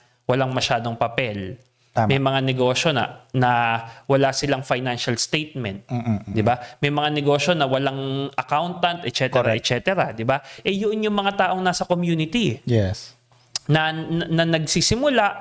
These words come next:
Speaker 1: ah, na nagsisimula or may existing gustong mas palakihin dahil sa pangangailangan nila, ito po yung mga, ano, sineserve ng mga cooperatives,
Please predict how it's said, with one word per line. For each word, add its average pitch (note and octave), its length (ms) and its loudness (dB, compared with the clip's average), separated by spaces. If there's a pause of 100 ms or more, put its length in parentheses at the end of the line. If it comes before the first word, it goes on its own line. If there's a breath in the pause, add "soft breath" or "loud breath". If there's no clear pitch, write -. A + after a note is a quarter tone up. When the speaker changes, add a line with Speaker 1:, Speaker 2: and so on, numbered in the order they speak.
(260 loud breath)
Speaker 1:
ah, C3+ 200 0
na D3 140 -6
nagsisimula E3+ 580 0
or D3 80 0
may D3 160 0
existing E3+ 560 0
gustong D3+ 380 0
mas E3 240 0
palakihin E3+ 580 -2
dahil C#3+ 240 0
sa C#3+ 140 -4
pangangailangan D3 840 -2
nila, G3+ 240 -2 (240 loud breath)
ito - 200 -4
po D4 160 -2
yung B3 220 0
mga, G3 380 2
ano, A#3 80 0
sineserve F3 640 0
ng E3+ 180 2
mga D#3+ 300 0
cooperatives, C3+ 960 0